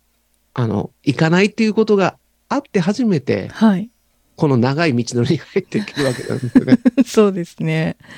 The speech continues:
Speaker 1: うん。
Speaker 2: うん。
Speaker 1: で、もうその、今の消極財政派の立場、つまりお金がないんだから、
Speaker 2: はい。
Speaker 1: 福祉を切り捨てないといけない。
Speaker 2: うん。
Speaker 1: そこに対して疑問を持ってない方にとってはですね、
Speaker 2: うん。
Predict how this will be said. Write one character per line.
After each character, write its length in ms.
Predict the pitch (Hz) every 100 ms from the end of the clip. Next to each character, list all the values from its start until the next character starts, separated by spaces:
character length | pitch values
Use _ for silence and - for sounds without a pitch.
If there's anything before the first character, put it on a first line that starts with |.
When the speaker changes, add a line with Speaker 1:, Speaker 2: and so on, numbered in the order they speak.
| -
Speaker 1:
う 40 | 123
ん。 240 | 120 110
Speaker 2:
う 60 | 180
ん。 880 | 180 175 175 170 165 165 160 175 196 _ _ _ _ _ _ _ - _ _ _ _ _ _ _ _ _ -
Speaker 1:
で、 140 | 208
も 240 | 214 262 233
う 40 |
そ 140 | - 190
の、 360 | 190 180 180 -
今 220 | 208 285
の 100 | 170
消 260 | - 190 196
極 260 | 196 190
財 140 | 185 175
政 280 | 170 165
派 280 | 160 147 143
の 140 | - 127
立 120 | 127
場、 140 | -
つ 140 | - 131
ま 100 | 127
り 200 | - - _ -
お 80 | 120
金 200 | 131 139
が 80 |
な 120 | 131 165
い 80 | 117
ん 40 |
だ 120 | 139
か 80 | -
ら、 260 | - 120 - -
Speaker 2:
は 120 | -
い。 20 | 190
Speaker 1:
福 140 | 165
祉 160 | - 101
を 40 |
切 140 | -
り 80 | 120
捨 100 | -
て 120 | -
な 120 | 139 113
い 60 |
と 80 | -
い 40 |
け 120 | - 110
な 120 | 107
い。 120 | - _ _ _ _ _ _ _
Speaker 2:
う 40 | 190
ん。 260 | 180 156 - _ _ -
Speaker 1:
そ 160 | - 220
こ 200 | 262 254
に 200 | 190 120
対 240 | 131 120
し 20 | 107
て 100 | 107
疑 140 | 123
問 180 | 147 208
を 60 |
持 120 | 208 262
っ 60 |
て 160 | - 160
な 120 | 107
い 60 | 113
方 260 | 110 120
に 120 | 113
と 120 | - 113
っ 40 |
て 160 | - 101
は 100 | -
で 80 |
す 120 | 110 107
ね、 280 | 113 101 -
Speaker 2:
う 60 |
ん。 640 | 190 185 180 165 185 190